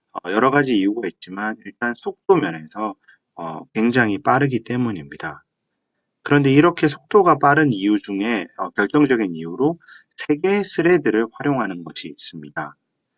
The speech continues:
총 세 개의 스레드, 트래킹, 로컬 매핑, 루프 클로징의 스레드가 동작을 하고요.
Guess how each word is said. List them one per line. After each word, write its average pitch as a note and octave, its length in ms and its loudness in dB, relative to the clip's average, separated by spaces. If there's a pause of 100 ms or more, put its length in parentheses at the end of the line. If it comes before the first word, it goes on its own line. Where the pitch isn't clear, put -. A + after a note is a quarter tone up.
(580)
총 F3+ 460 2 (260)
세 - 240 -4
개의 D#3 180 2
스레드, E2+ 360 -4 (100)
트래킹, D3 640 -2 (380)
로컬 A2+ 420 0
매핑, A#2 580 -4 (360)
루프 D3 340 -4
클로징의 A2 560 2
스레드가 G2 720 -2
동작을 G2+ 480 -4
하고요. F#2+ 500 -6